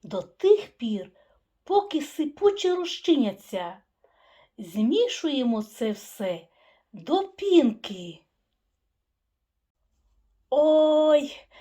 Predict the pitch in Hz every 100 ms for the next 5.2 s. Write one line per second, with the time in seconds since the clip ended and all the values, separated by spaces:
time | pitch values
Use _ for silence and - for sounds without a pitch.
0 | - _ - 294 285 339 349 339 339 339
1 | 339 - 381 381 381 349 277 202 - _
2 | _ _ _ _ _ - - - - 175
3 | 233 302 320 302 262 226 226 240 285 285
4 | 262 247 233 220 220 269 339 339 - 247
5 | 208 196